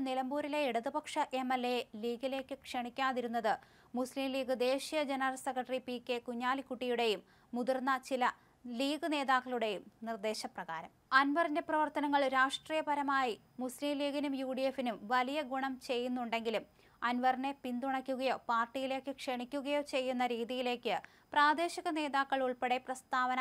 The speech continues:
ഇറക്കരുതെന്നും ലീഗ് നേതൃത്വം പാർട്ടി നേതാക്കളെ അറിയിച്ചിട്ടുണ്ട്. അൻവറിനെ വിശ്വസിക്കാൻ കൊള്ളില്ലെന്നും ഇന്ന് സി പി എമ്മിനെതിരെ തിരിഞ്ഞതുപോലെ ലീഗിലെത്തിയാൽ പിന്നീട് ലീഗിനെതിരെയും അൻവർ തിരിഞ്ഞുകുത്തുന്ന സാഹചര്യമുണ്ടാകും. അൻവറിന്റെ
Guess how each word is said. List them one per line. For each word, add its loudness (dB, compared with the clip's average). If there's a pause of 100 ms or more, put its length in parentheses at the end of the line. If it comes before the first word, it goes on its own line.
(200)
ഇറക്കരുതെന്നും -2 (380)
ലീഗ് 0
നേതൃത്വം -2 (100)
പാർട്ടി 0
നേതാക്കളെ -2 (160)
അറിയിച്ചിട്ടുണ്ട്. -4 (720)
അൻവറിനെ 4
വിശ്വസിക്കാൻ 0 (120)
കൊള്ളില്ലെന്നും 4 (240)
ഇന്ന് 2 (100)
സി -2 (120)
പി -2
എമ്മിനെതിരെ 0 (340)
തിരിഞ്ഞതുപോലെ 2 (120)
ലീഗിലെത്തിയാൽ 0 (100)
പിന്നീട് 2 (360)
ലീഗിനെതിരെയും 0 (160)
അൻവർ 0 (140)
തിരിഞ്ഞുകുത്തുന്ന -2 (160)
സാഹചര്യമുണ്ടാകും. 0 (680)
അൻവറിന്റെ 2